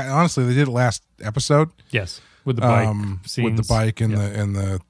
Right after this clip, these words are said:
Speaker 1: the, the brother killing the other brother. So it's, it's not, it's not a new technique for the show, but, uh, it's, it doesn't make it any less effective because it's, you know,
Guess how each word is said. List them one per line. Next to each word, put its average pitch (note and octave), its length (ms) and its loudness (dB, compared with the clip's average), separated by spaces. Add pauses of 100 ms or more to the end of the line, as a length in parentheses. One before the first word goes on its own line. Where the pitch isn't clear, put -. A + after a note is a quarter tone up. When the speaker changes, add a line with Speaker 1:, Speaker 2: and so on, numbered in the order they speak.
Speaker 1:
the, F#2 500 -2
the F#2+ 140 -4
brother G2 320 -2
killing F#2+ 260 -2
the F#2+ 60 -2
other F2 140 -2
brother. F2+ 320 -2
So C3 240 2
it's, - 160 -2
it's - 200 -6
not, F#3 260 4
it's - 260 -4
not C#3 180 2 (720)
a A#2+ 100 0
new A#2+ 540 4
technique G#2 480 -2
for - 120 -6
the E2+ 100 -2
show, D#2 420 -2 (800)
but, A2 360 2
uh, G#2 400 -2
it's, A#2+ 300 -4
it B2 140 -2
doesn't D#3 280 2
make C#3 220 2
it B2 60 0
any A#2+ 180 0
less A2 240 0
effective D2+ 640 -4
because F2 320 -6
it's, - 540 -8 (240)
you G2+ 80 -6
know, D2+ 160 -6